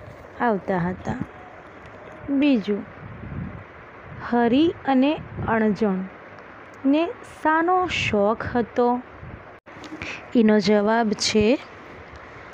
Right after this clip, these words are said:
હરી અને અણજણને શિકારનો શોખ હતો.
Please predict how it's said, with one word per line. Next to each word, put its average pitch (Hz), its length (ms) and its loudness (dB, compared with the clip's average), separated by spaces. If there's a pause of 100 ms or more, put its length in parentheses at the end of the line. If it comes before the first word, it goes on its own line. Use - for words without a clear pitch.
(300)
હરી 240 640 4 (500)
અને 226 440 4 (840)
અણજણને 233 920 6 (680)
શિકારનો 285 800 4 (300)
શોખ 208 720 2 (540)
હતો. 190 360 -2